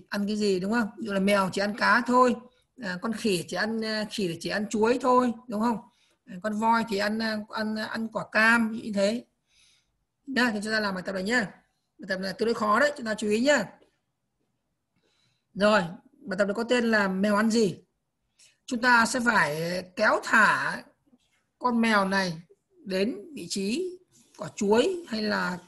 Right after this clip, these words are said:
quả cam hay con cá, được chưa? Nếu đến quả cam thì mèo kêu nông, khi ta thả chuột ra thì mèo kêu nông nâu, mèo quay trở lại. Khi chúng ta kéo thả vào quả cam, mèo kêu nâu nâu, mèo quay trở lại. Khi chúng ta kéo thả vào con cá thì mèo kêu go go nhá. Được rồi,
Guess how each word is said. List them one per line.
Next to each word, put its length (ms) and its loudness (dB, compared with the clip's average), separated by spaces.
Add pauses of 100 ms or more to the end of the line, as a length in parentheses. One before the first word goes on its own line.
(140)
quả 100 -10 (120)
cam 440 2
hay 100 -8
con 220 -4
cá, 380 2 (240)
được 140 -12
chưa? 200 0 (520)
Nếu 180 0
đến 160 2
quả 180 -4
cam 280 4 (320)
thì 120 -4
mèo 160 0
kêu 180 0
nông, 380 -2
khi 80 -2
ta 200 -4
thả 260 4
chuột 120 0
ra 220 4
thì 80 -4
mèo 140 -2
kêu 140 -2
nông 120 0
nâu, 180 0
mèo 240 -4
quay 180 0
trở 100 -8
lại. 260 -6 (460)
Khi 100 -8
chúng 100 -6
ta 100 -2
kéo 180 -4
thả 280 -4
vào 400 -8
quả 160 -8
cam, 340 2
mèo 80 -6
kêu 140 -4
nâu 100 -2
nâu, 200 2
mèo 140 -6
quay 140 -4
trở 60 -8
lại. 300 -6
Khi 120 -6
chúng 80 -6
ta 120 -6
kéo 200 -4
thả 220 -4
vào 260 -14 (560)
con 160 -6
cá 380 4
thì 80 -4
mèo 200 -2 (160)
kêu 120 -4
go 80 0
go 220 0 (200)
nhá. 180 -2
Được 120 -10
rồi, 240 0